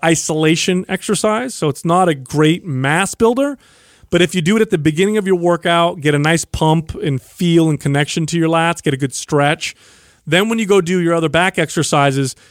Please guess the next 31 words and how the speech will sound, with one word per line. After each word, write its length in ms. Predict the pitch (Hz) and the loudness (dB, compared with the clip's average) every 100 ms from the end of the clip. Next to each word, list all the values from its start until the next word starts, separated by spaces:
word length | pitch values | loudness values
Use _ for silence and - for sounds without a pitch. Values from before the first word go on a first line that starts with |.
| _ | _
it's 180 | 160 - - | -4 -4 -6
easier 500 | 214 220 214 180 196 | 0 2 2 0 0
to 80 | 170 | 0
connect. 560 | - 160 156 135 - | -2 0 0 0 -4
Now 280 | 147 160 185 | -2 0 2
you 140 | 185 175 | 2 0
can 120 | 160 | -4
start 220 | - 156 | -2 -2
to 80 | 147 | -2
feel 580 | - - 185 180 170 165 | -6 -6 0 2 2 0
the 120 | 147 | -2
lats 560 | 143 147 147 151 156 - | -4 -2 0 2 0 -2
and 100 | 135 | -2
what 160 | 147 151 | -2 0
they're 120 | 147 | 0
doing. 440 | 139 143 147 156 - - - _ | 2 2 2 -2 -8 -20 -20 _
And 140 | 160 151 | -2 0
you 80 | 156 | 2
may 140 | 170 | 0
find 360 | 160 175 170 165 | 0 0 0 -2
that 80 | |
you'll 100 | 165 143 | -4 -4
develop 580 | 135 143 165 160 160 - | -2 0 2 0 -2 -2
or, 180 | 139 | 0
or 140 | 156 143 | 2 0
connect 440 | - 151 170 - | 0 0 0 0
to 60 | 180 | 0
your 60 | 156 | 2
lats 260 | 147 143 147 | 2 -2 -4
more 260 | 139 143 | -2 -2
on 140 | 135 | -4